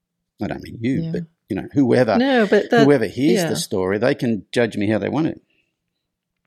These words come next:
Speaker 2: Well, and that's the thing, the judgment, the power of judgment,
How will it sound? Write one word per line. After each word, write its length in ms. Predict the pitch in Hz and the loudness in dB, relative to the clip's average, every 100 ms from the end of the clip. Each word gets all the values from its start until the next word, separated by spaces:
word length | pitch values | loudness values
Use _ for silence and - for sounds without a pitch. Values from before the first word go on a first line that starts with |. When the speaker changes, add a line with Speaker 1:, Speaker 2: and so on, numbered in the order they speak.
| _ | _
Speaker 2:
Well, 100 | 208 | 0
and 100 | 208 | 4
that's 180 | 208 214 | 2 2
the 120 | - | 0
thing, 280 | 185 196 147 | 2 0 0
the 80 | 143 | -4
judgment, 460 | 143 151 151 139 - | -2 -2 -2 -8 -6
the 80 | 143 | -6
power 320 | 165 151 139 | -4 -4 -6
of 100 | 131 | -4
judgment, 440 | 143 135 - - | -4 -4 -8 -12